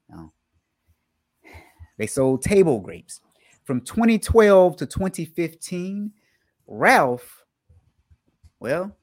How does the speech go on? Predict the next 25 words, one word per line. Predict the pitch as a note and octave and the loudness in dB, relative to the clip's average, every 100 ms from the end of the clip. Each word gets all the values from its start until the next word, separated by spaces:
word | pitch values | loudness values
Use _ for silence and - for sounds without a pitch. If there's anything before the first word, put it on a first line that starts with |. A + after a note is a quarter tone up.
| _ _ _ | _ _ _
he | G#3+ | -10
colluded | A#3 - C#3+ G#3+ A#3+ F3+ C#3+ | -8 -8 -2 0 0 0 -4
with | C3 C#3 - | -4 -6 -8
the | |
farmer, | A#2+ C3+ B2+ B2+ C3+ C#3+ _ _ _ | -10 -6 -6 -6 -8 -12 _ _ _
and | A#2 B2 | -10 -4
what | E3+ | -4
he | F#3 | -4
did | F3 A#3 D#3+ | -2 -2 -2
was | B2+ A#2 A#2 B2 _ _ _ _ | -2 -2 -4 -8 _ _ _ _
he | - G3 | -6 -4
instructed | E3+ - - G3+ G3+ F3 | -4 -8 -4 -4 -4 -8
one | C#3+ E3 | -6 -4
of | E3+ | -4
his | D#3+ C#3+ | -6 -6
employees | C#3 B2+ E3+ E3+ D#3+ E3+ B2 G2 F#2+ - _ _ _ | -6 -6 -6 -4 -4 -4 -8 -10 -16 -20 _ _ _
to | - | -12
provide | A#2 A#2 C#3+ C#3 B2+ A2+ - _ | -10 -2 0 0 0 -4 -10 _
false | _ E3 F3 E3 | _ 0 0 0
documentation | C3+ D3+ D3+ D3+ C3+ B2+ D#3+ D3+ B2+ | -2 0 0 -4 -6 -4 -6 -6 -10
to | A2+ | -10
the | A2+ G#2+ | -12 -10
farmer, | C3 A#2+ A2 G#2 G2+ _ _ _ _ _ | -8 -6 -6 -8 -12 _ _ _ _ _
uh, | A#2 A#2 A2 G#2 | -8 -6 -6 -4
basically | B2+ F3+ F#3 D3 B2+ A#2 | -2 -2 -4 -10 -10 -12